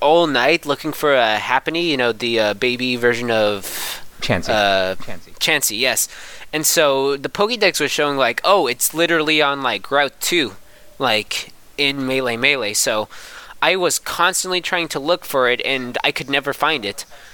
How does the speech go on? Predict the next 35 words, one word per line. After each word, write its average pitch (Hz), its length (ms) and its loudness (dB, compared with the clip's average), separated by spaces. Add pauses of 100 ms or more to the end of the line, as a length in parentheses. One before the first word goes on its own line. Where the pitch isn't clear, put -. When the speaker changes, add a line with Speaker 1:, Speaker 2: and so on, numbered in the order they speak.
(380)
Speaker 1:
But 143 360 2 (140)
basically 180 500 2
what 156 180 2
I 151 100 2
had 156 200 -2
to 135 80 -8
do 151 320 0
was 110 320 0 (140)
I 156 200 4
had, 151 300 -2 (280)
I 143 100 0
had 175 180 0
a 147 80 0
rare 127 240 2
encounter 160 540 -2
with 156 180 0
a 113 280 2
Bonsly, 180 600 0 (640)
and 143 100 -6
so 170 160 4
what 160 140 6
I 151 120 2
did 160 240 0
was 156 220 2
I 131 100 0
used 151 420 -2
one 156 200 2
of 147 100 -4
the 143 100 0
new 139 220 0
items, 151 400 2
the 139 240 0
Adrenaline 147 520 2
Orb, 196 300 4 (600)
and 127 500 0